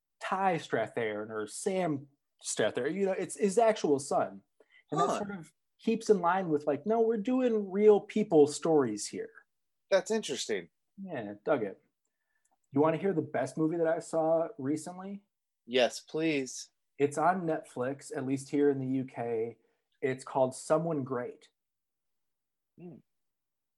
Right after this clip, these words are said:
Speaker 1: Buddy, it stars Gina Rodriguez and, uh, um,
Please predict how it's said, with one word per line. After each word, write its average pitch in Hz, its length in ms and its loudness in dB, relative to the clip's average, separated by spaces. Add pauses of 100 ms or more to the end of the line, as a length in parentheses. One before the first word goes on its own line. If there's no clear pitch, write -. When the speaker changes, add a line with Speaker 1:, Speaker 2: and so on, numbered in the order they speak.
(160)
Speaker 1:
Buddy, 151 380 0 (220)
it 156 160 -2
stars 190 400 0
Gina 196 340 0
Rodriguez 170 1000 2 (360)
and, 175 440 -4 (460)
uh, 165 280 6
um, 151 180 -6